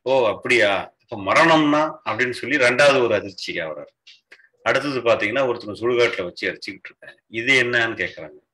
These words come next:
"இறந்துட்டா இவ்வளவுதான்"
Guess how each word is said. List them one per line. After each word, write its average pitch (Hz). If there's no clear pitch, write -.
"இறந்துட்டா 120
இவ்வளவுதான்" 98